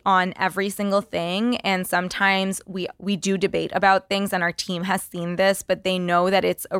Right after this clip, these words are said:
really healthy debate, and that if we don't debate over something that we don't see eye to eye on, we probably won't land on the right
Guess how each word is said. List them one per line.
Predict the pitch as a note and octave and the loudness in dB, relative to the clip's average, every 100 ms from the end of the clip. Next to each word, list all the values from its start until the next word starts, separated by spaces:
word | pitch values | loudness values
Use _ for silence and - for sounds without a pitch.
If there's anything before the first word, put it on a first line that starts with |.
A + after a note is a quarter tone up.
| - | -2
really | F#3 F#3+ | 0 0
healthy | - F3 F3 G#3 | 0 0 2 0
debate, | F#3+ F3 E3+ F#3 G#3 - - _ | -2 0 2 4 2 -2 -20 _
and | - G3 F#3+ | 2 2 4
that | F#3 F#3 F3+ - _ _ - | 4 4 2 -4 _ _ -2
if | A3 - | -2 -2
we | F#3+ A3+ B3 C#4+ | -4 -2 0 0
don't | G#3+ G#3 G#3+ - | 0 0 0 0
debate | G#3 - F#3 - | -4 0 -2 0
over | G3+ G3 | -2 0
something | G3+ F#3 F#3 G3 | 0 -2 -2 2
that | F#3+ E3+ | 2 2
we | F#3 | 2
don't | F#3+ F3+ | 0 0
see | - G3+ | -4 2
eye | F3+ E3+ | 2 4
to | F3+ | 2
eye | E3+ E3 | 2 2
on, | F#3 G3+ G#3+ | 4 2 0
we | E3 F#3+ G3 | -2 -4 -4
probably | - - F#3 F#3 G3+ C4+ | -6 -2 0 0 0 -2
won't | G#3+ F#3 F3+ - | 0 0 0 -2
land | F3 D#3+ E3 | -4 -2 -2
on | E3+ F3+ | -2 0
the | F3+ | 0
right | E3 D#3+ D#3+ - - | 0 0 -2 -4 -14